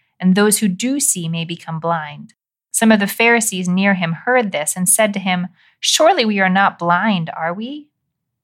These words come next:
Jesus said to them, "If you were blind, you would not have sin. But now that you say, 'We see,' your sin remains." Hmm. <laughs> Okay.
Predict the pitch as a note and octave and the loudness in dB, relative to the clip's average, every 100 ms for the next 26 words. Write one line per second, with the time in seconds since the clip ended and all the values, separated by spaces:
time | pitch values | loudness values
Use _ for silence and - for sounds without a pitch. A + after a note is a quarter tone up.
0 | _ - A#3 G3+ - E3 E3+ E3+ D#3 D#3 | _ -4 -2 -2 -4 -4 -6 -10 -10 -10
1 | D#3+ - _ F3 - G#3 G#3 F#3 F#3+ G#3 | -14 -18 _ -14 -6 -2 0 0 2 4
2 | F#3 E3+ E3 - - F#3+ F#3+ F#3+ G3+ F#3 | 4 0 -6 -12 -10 -4 0 2 2 0
3 | F3+ F3+ - - E3 D3+ - _ _ _ | -4 -4 -4 -4 -8 -16 -20 _ _ _
4 | _ _ _ - F#3+ F#3+ G3 G#3+ A3 F#3+ | _ _ _ -4 0 2 4 2 0 -2
5 | G3 - F3+ E3+ E3+ F3+ F3+ F#3+ F3+ - | -4 -2 0 -2 -4 -6 -6 -4 -4 -4
6 | A3 F#3+ E3 F3 _ _ _ F3 F3 - | -4 -6 -8 -18 _ _ _ -8 -4 -2
7 | - F3 E3+ D#3 D3+ D3+ - E3+ F#3 - | -2 -6 -10 -10 -14 -18 -20 -20 -20 -20
8 | - _ _ _ _ _ _ _ _ _ | -20 _ _ _ _ _ _ _ _ _
9 | _ _ _ _ _ _ _ _ _ _ | _ _ _ _ _ _ _ _ _ _
10 | _ D#3 D#3 D3 C#3+ C#3+ D3 D#3 D3+ - | _ -16 -16 -18 -20 -20 -20 -20 -20 -20
11 | - - _ _ _ _ _ - F#3 - | -20 -20 _ _ _ _ _ -10 -10 -8
12 | - D4+ E4 - C#4 - - - - - | -4 -2 -2 -2 -4 -4 -10 -18 -20 -20
13 | _ _ _ - A3 E3 C3 D#3 | _ _ _ -2 -2 -2 -4 -8